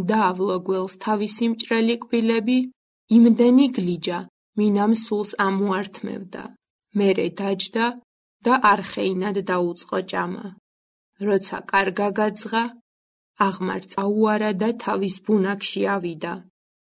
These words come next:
სადაც მოსვენებას მიეცა თავისი მამაცურის გამარჯვების შემდეგ. მაღლა ამოვიდა მზე მოლურ ჭოცაზე. ნამი ბალახებიდან და დედამიწიდან გაქრა.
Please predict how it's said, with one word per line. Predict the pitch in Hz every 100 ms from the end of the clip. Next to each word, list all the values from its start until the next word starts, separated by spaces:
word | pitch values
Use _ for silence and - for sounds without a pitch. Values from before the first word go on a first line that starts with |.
| -
სადაც | - 208 185 -
მოსვენებას | 190 202 196 208 214 202 180 185 -
მიეცა | 202 214 226 220 254
თავისი | 254 196 185 180 -
მამაცურის | 202 214 202 202 - 196 190 190
გამარჯვების | - 208 202 202 202 196 170 180
შემდეგ. | - - 190 185 - - - _ _ _ -
მაღლა | 226 240 240 247 247
ამოვიდა | 240 220 214 190 175 196
მზე | 190 202
მოლურ | 202 202 208 196 202
ჭოცაზე. | - 196 190 202 202 202 202 - _ _ _ -
ნამი | 220 220 202
ბალახებიდან | 185 208 208 214 - 220 196 196 208 208
და | 208
დედამიწიდან | 214 214 202 208 196 196 196 185 208 202
გაქრა. | 196 196 - -